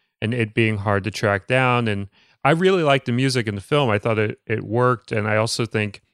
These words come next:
you know, as somebody who releases to YouTube,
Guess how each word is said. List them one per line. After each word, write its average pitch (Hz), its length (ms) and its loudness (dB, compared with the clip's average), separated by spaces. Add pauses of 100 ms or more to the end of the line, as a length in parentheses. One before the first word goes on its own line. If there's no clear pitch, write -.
(220)
you 160 80 2
know, 143 120 2
as 143 220 4
somebody 156 320 0
who 135 320 -2
releases 135 680 -2
to - 100 -4
YouTube, 113 580 -2